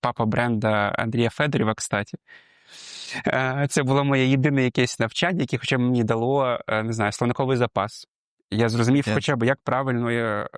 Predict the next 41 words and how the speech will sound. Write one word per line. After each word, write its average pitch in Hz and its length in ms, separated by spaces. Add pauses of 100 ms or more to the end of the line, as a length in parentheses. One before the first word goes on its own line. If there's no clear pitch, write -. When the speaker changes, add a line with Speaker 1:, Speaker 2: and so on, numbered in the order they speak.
(100)
Speaker 1:
спілкуватися 117 800 (180)
в, - 320
в - 100
цій - 140
індустрії. 113 500
І - 40
перше 139 400
моє 107 160
навчання 127 640 (800)
в - 140
КАМА 127 360
було, 107 480 (800)
ну, 113 300
я 110 180
говорю, 101 160 (180)
півтора 123 320
роки 113 260
вже 101 120
працював 101 320
в - 40
цій - 140
індустрії. - 540
Speaker 2:
Мгм. 117 320
Speaker 1:
І 113 240
я 120 100
просто 123 220
відчував, 117 280
що - 120
я 110 60
вже 110 100
вперся 120 560
в, 110 260 (960)
в - 240
якусь 117 280
стелю 117 760
нерозуміння 120 560
того, 110 160
що - 140
взагалі 110 200
відбувається, 117 720
бо 107 340